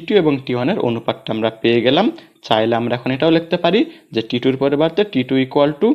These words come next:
three T one by four। আচ্ছা, সেটাও লিখে ফেলি, অতএব টি টু equal to three T one divided by four। আচ্ছা, এটা আমরা পরে কাজে লাগাবো, থাকলো এটা। এরপরে কি বলেছে যে তাপগ্রাহকের তাপমাত্রা, তাপগ্রাহকের তাপমাত্রা কোনটা? এই যে টি টু। আমরা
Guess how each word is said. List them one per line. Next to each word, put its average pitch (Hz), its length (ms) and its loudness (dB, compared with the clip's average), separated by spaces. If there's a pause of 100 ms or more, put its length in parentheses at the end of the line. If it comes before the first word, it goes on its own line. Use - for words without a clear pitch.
(320)
three 202 260 0
T - 20 -14 (140)
one 117 160 0
by 104 160 -2
four। 104 220 -6
আচ্ছা, - 240 -8
সেটাও 139 280 0
লিখে 143 200 -4
ফেলি, 190 180 0 (380)
অতএব 110 280 -2 (160)
টি 123 120 -4 (100)
টু 156 80 0 (140)
equal 143 340 0 (120)
to 208 80 4 (500)
three 143 260 0 (180)
T - 20 -20 (220)
one 180 100 -2 (100)
divided 107 380 0 (100)
by 107 100 0 (100)
four। 117 160 2 (300)
আচ্ছা, - 260 -8
এটা 113 180 -6
আমরা 123 180 -2 (120)
পরে 107 240 2
কাজে 104 260 -2
লাগাবো, 101 240 -6 (120)
থাকলো 110 220 -2 (100)
এটা। 107 140 -8 (880)
এরপরে 202 340 2
কি 135 160 0
বলেছে 104 320 0
যে 175 60 -2 (120)
তাপগ্রাহকের 156 640 0
তাপমাত্রা, 110 420 -2 (160)
তাপগ্রাহকের 185 580 -2
তাপমাত্রা 190 400 -4 (100)
কোনটা? 196 300 2 (280)
এই 110 80 2 (100)
যে 104 80 0 (160)
টি 196 80 0 (100)
টু। 104 80 -2 (360)
আমরা 113 140 -2